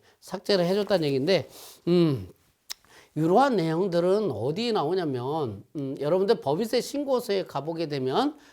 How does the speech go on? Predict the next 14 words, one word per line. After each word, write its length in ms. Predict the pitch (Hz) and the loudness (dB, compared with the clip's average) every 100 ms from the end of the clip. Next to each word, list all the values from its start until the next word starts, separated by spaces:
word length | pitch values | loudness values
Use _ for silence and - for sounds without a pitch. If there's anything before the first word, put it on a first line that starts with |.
| _ | _
법인세 380 | - 180 233 226 | -4 -2 -2 -4
신고서에 460 | 208 269 226 202 196 | -4 -6 -2 -2 -2
가보게 380 | 156 156 156 | -4 -4 -6
되면, 600 | 131 120 110 113 208 277 - - | -6 -8 -8 -4 -4 -4 -8 -12
음, 360 | 117 117 113 - - - - - - _ | -8 -8 -10 -12 -20 -20 -20 -20 -20 _
법인세 400 | 208 277 269 294 | 4 4 2 2
신고서 560 | 285 311 302 254 262 | 0 2 2 4 2
중에서 760 | 226 220 214 202 - 226 220 175 | 0 0 4 4 4 6 6 4
과세표준 720 | - 170 202 240 233 226 220 | 2 2 4 2 2 0 2
및 100 | 214 | 0
세액계산, 560 | 208 247 254 - 190 175 | 2 2 2 0 0 0
세액계산 720 | 151 226 226 202 208 214 214 | -2 -2 -2 0 0 0 -2
및 220 | 220 226 | -2 -2
신고서, 600 | 208 233 214 196 226 240 | -4 -2 0 2 2 2